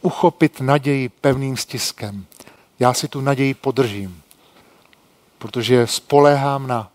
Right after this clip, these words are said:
Boha, který je mojí nadějí. Není právě čas na takovouhle změnu? A tak možná na konci se vrátím ještě jednou k té ilustraci s tím autem a můžu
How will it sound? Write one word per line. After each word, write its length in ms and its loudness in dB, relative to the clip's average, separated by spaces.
Boha, 420 -8
který 340 -12
je 180 -4
mojí 260 -12
nadějí. 520 -14
Není 200 2
právě 400 2
čas 360 -4
na 80 -10
takovouhle 640 -8
změnu? 440 -8
A 60 -10
tak 140 0
možná 360 8
na 120 2
konci 280 -4
se 160 4
vrátím 440 6
ještě 240 -2
jednou 260 2
k 60 -20
té 180 8
ilustraci 640 -2
s 100 -6
tím 180 -6
autem 420 2
a 100 6
můžu 480 -8